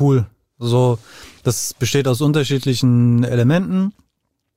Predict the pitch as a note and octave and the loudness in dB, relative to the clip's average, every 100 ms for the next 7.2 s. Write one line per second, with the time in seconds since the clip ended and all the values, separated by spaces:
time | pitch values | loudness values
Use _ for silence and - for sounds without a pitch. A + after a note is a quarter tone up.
0 | _ _ - B2+ A2+ A2 A#2+ A#2 B2 B2 | _ _ -10 -2 0 0 0 0 2 0
1 | B2+ C#3 A#2 A#2 A2 E3+ E3+ D3+ C#3+ - | 0 0 2 2 2 2 2 0 -2 0
2 | D3+ D3 D3 _ _ _ _ - A#2 A#2 | 2 2 0 _ _ _ _ 0 2 2
3 | A#2+ B2 A#2 A#2 A#2 A#2 G#2+ A2+ A2+ - | 2 2 2 2 2 2 2 0 0 0
4 | E3+ - E3 - E3 E3+ F3 - _ _ | -2 -2 -6 -4 0 0 0 -4 _ _
5 | _ - _ B2+ B2 B2+ B2+ C3 C3 C3+ | _ -20 _ -2 0 2 4 4 2 -2
6 | _ _ _ - B2+ _ C#3+ C3 B2 - | _ _ _ -6 -6 _ 0 2 0 -6
7 | - | -10